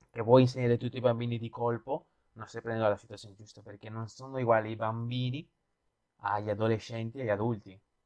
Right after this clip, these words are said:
Ci sono tre diverse fasi che deve affrontare una persona lungo la sua vita. Quando sei un bambino, non c'è. Se tu gli parli di pene e vagina, ciao. Mm,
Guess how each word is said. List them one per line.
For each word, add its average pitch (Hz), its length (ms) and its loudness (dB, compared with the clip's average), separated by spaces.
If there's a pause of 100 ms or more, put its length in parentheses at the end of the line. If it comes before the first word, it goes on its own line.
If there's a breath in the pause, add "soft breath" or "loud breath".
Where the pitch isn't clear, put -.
(360)
Ci 117 100 -20
sono 107 340 -8
tre 131 200 8
diverse 117 380 8
fasi 113 280 -4
che 120 100 -12
deve 113 200 0
affrontare 110 680 -4 (340)
una 139 260 -4
persona 113 400 -4
lungo 117 240 -8
la 113 100 -2
sua 107 120 -20
vita. 104 340 -12
Quando 113 220 -12
sei 127 160 -12
un 127 60 -4
bambino, 127 580 0 (720)
non 98 340 -14
c'è. - 280 -16 (240)
Se 104 100 -20
tu 117 100 -14
gli 117 160 0
parli 110 280 -2
di 104 160 -8
pene 113 240 -10
e - 20 -4
vagina, 110 420 -2
ciao. 98 240 -4 (500)
Mm, 107 540 -10